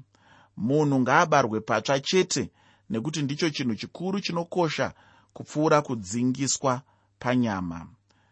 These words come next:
Ndine urombo, mudikani, sekutaura kwandaita,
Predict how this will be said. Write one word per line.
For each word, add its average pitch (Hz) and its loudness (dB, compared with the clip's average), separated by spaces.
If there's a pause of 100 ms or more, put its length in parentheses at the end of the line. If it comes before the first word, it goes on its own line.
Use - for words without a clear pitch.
(280)
Ndine 202 2
urombo, 156 4
mudikani, 131 0 (360)
sekutaura 139 2
kwandaita, 151 0